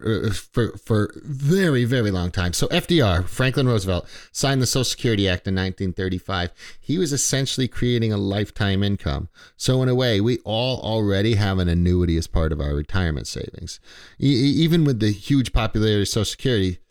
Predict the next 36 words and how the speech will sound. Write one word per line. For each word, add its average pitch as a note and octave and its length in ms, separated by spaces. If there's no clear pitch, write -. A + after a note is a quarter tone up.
there's A#2 320
many A2+ 380
people B2 420
who G2+ 80
have F2+ 160
questions G2+ 540
and F2+ 140
confusion F#2 680
about F2 280
annuities. G2+ 400
So G#2+ 180
let's C#3 160
start C3+ 220
simply. - 400
So F#2+ 220
first D3+ 380
of A#2 80
all, G2+ 240
what F2+ 460
is G2 140
an G2 100
annuity? D#2+ 500
An A2 100
annuity, B2+ 440
it's - 200
an A2 80
insurance C#3 400
product C3+ 420
you B2 80
can C3 160
buy F2 380
to - 80
provide G2+ 540
some A2 340
of F#2+ 280
the F#2 280